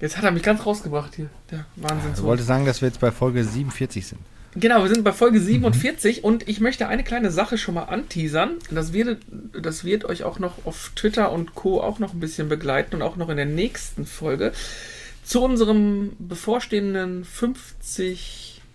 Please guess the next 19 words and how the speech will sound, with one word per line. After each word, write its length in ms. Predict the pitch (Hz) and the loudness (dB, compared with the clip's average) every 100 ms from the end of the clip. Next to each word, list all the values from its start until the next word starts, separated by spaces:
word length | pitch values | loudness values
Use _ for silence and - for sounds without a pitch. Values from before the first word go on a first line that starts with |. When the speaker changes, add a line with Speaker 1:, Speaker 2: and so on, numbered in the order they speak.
| - | -20
Speaker 1:
Folgen-Special. 1080 | - - 202 185 156 - - 139 - 175 254 285 - | -6 2 4 4 0 -6 -6 -4 0 0 0 -4 -10
Speaker 2:
Ich 80 | - | -8
dachte 180 | - - | -6 0
schon 80 | 170 | 2
Speaker 1:
Möchten 200 | 208 101 | 2 0
wir, 80 | 90 | -2
Speaker 2:
fünfzigjährigen. 440 | 90 87 90 - - - - - - | 0 0 -2 -6 -10 -12 -16 -18 -10
Speaker 1:
ja, 160 | 147 139 | -4 2
genau, 240 | 120 127 | 4 4
Speaker 2:
Mhm. 40 | - | 0
Speaker 1:
möchten 300 | 190 - 190 | -4 -2 0
wir 80 | |
ein 140 | 156 160 | 0 0
kleines, 580 | 165 156 165 156 - - - - - - - | 2 2 0 -4 -4 -4 -4 -8 -12 -14 -10
ähm, 640 | - 156 156 156 151 151 156 - - 135 | -2 2 2 2 0 -4 -6 -12 -8 -4
ja, 80 | |
wie 60 | 151 | -2
sagt 200 | 180 202 | -2 0
man's, 540 | 156 139 139 - - | 0 0 -2 -8 -10